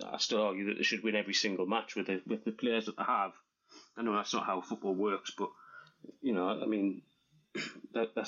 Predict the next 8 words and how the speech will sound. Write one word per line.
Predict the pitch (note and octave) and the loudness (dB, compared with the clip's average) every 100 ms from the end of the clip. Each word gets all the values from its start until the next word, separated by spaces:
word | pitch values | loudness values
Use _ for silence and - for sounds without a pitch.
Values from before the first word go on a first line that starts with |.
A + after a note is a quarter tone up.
| - | -2
that | G#2+ | 0
squad | - - B2+ A2 | 2 2 4 2
is | G2+ | 0
ridiculous. | G2+ B2 - F#2+ - - - - | 0 0 0 0 2 0 -2 -4
Um, | C3+ A#2 A2 G#2+ G#2+ G#2 - - - - | 0 4 4 6 4 2 -10 -20 -10 0
and | A#2 | 0
you're | A#2 | 2
thinking | B2+ A#2 A2 G#2+ | 2 4 4 2